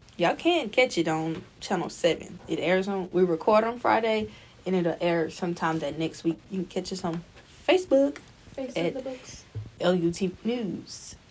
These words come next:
Speaker 2: Yeah, where, where community, where our
Speaker 1: Campus,
Speaker 2: campus
Speaker 1: community, and culture come
Speaker 2: come
Speaker 1: together.
Speaker 2: together.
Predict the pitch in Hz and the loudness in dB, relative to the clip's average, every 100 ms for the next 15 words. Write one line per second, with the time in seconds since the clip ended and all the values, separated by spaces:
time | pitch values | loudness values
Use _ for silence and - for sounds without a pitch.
0 | - - - - - - - - - - | -20 -20 -20 -20 -20 -20 -20 -20 -20 -12
1 | 180 - - - - - 190 180 170 147 | -10 -10 -12 -20 -20 -6 -2 0 -2 -4
2 | - - - - 185 175 170 170 190 196 | -10 -20 -20 -10 -6 -6 -8 -10 -8 -6
3 | 233 233 240 240 240 247 - - 208 247 | -6 -8 -12 -12 -12 -14 -14 -6 0 6
4 | 240 247 254 233 247 226 233 226 226 190 | 6 6 2 2 2 2 0 -2 -4 -2
5 | 170 151 196 165 - - - - - - | -4 0 2 2 0 -8 -10 -20 -20 -6
6 | 160 160 170 175 - 170 185 165 - - | -4 -4 -4 -2 2 4 4 4 0 -8
7 | - - - | -6 -4 4